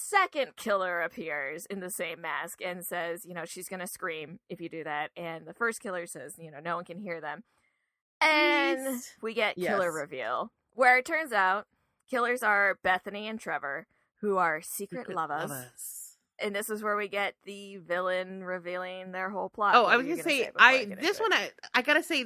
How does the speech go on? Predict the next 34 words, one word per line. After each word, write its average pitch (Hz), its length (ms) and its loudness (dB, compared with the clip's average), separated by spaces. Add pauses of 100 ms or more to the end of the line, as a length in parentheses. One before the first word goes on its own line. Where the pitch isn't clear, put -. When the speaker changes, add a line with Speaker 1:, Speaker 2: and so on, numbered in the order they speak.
(120)
Speaker 2:
that 247 200 8
part 240 220 6
of 220 60 0
it 185 120 -2
surprised 131 420 -6
me 104 80 -16
a 62 40 -20
little - 220 -20
bit. - 140 -18 (200)
I 247 160 10
was 262 180 0
sure 262 520 4
Trevor 208 360 2
was 226 180 -6
the 254 100 -6
one, 254 300 -4
but 214 140 2
I 180 80 6
was 185 340 0
not. 180 440 4
I, 151 180 -2
the 185 120 -4
Bethany 220 400 0
thing 165 220 -6
did 151 220 -10
kinda 156 220 -2
catch - 260 -8
me 165 60 -8
a 139 80 -6
little 135 280 -8
off 254 240 -2
guard. 370 380 -2 (800)
Speaker 1:
Same. 302 360 4
Speaker 2:
Because 269 340 2